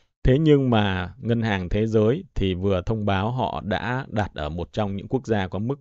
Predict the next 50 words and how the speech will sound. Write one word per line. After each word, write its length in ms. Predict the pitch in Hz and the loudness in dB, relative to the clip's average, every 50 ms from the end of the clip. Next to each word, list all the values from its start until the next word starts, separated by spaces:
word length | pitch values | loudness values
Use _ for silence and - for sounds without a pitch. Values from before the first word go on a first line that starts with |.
| _ - | _ -8
thu 120 | - 110 | -6 -4
nhập 220 | 107 92 82 - - | -4 -4 -6 -6 -4
cao 160 | 101 101 95 | -4 -4 -4
nhất 140 | 101 117 - | -4 -6 -6
thế 140 | - 113 104 | -4 -4 -2
giới, 280 | 101 104 101 98 131 190 - - - - _ - - | 0 0 0 0 -2 -4 -10 -16 -20 -20 _ -8 -2
tính 180 | - 123 139 185 | 0 0 0 0
theo 120 | 180 147 | -2 -2
đầu 180 | 127 120 107 92 | 0 0 -2 -2
người. 380 | 92 92 95 95 90 82 80 78 _ _ _ _ _ _ _ _ _ - | -2 -2 0 0 0 0 -2 -6 _ _ _ _ _ _ _ _ _ -6
Và 460 | 104 107 123 127 127 127 127 123 117 | 0 4 6 6 8 8 6 4 4
cũng 180 | - 147 151 | 0 0 0
Ngân 140 | 185 175 160 | 2 2 2
hàng 220 | 151 143 123 110 104 | 2 0 0 0 2
Thế 140 | 127 127 | 2 2
giới 360 | 131 123 127 120 120 135 175 190 | 4 6 8 8 8 6 4 2
nói 260 | 120 117 113 120 139 | 0 0 0 0 0
rằng 180 | 135 117 107 | 0 0 0
nền 180 | 104 104 101 95 | 2 0 0 0
kinh 200 | - 123 123 113 | 0 -2 0 0
tế 160 | 107 110 117 | 0 0 0
của 140 | 131 127 98 | 0 -2 -2
Nga 360 | 98 101 107 110 113 110 107 | -2 0 0 0 0 0 0
đã 380 | 104 104 104 95 65 87 101 120 | -2 -2 -2 -2 -2 -2 -2 -2
vượt 280 | 127 113 107 92 - | 0 0 -2 -2 -2
qua 180 | - 113 107 104 | -4 -2 -2 -2
Nhật 220 | 104 101 95 87 - | 0 -2 -2 -4 -4
để 160 | - 80 73 | -6 -8 -8
trở 180 | 67 - 82 76 | -6 -6 -6 -6
thành 200 | - 87 87 87 | -4 -4 -4 -4
nền 160 | 85 85 82 | -6 -6 -6
kinh 220 | 82 - 98 98 87 | -6 -6 -6 -4 -2
tế 220 | - 95 95 104 - | -2 -2 -2 -4 -6
lớn 260 | - 101 104 104 120 | -6 -4 -4 -4 -4
thứ 180 | 127 - 117 123 127 - | -2 -2 -2 0 2 2
tư 260 | 135 127 120 113 98 90 - | 4 4 4 2 -2 -4 -4
trên 180 | - 107 98 | -4 -4 -2
thế 180 | - - 101 107 | -2 -2 -2 0
giới, 320 | 104 107 101 98 120 180 - - _ _ _ _ _ _ _ - | 2 4 4 4 4 2 -2 -12 _ _ _ _ _ _ _ 2
theo 200 | - 131 123 123 | 4 4 4 4
sức 200 | - - 123 - | 2 0 -2 0
mua 160 | 123 120 110 | 0 -2 0
ngang 260 | 107 110 107 107 104 | 0 0 0 0 0
giá 280 | 95 95 90 87 101 113 - - | 2 2 2 0 0 -4 -8 -10
và 320 | - 95 92 104 101 98 | -8 -4 -2 0 0 0
lớn 200 | 92 95 98 113 | 0 0 0 0
nhất 120 | 139 202 226 | 0 0 0
ở 80 | - | 0
châu 200 | 92 - 117 107 | -2 2 2 2
Âu. 280 | - - 107 110 107 - | 2 2 0 0 0 -2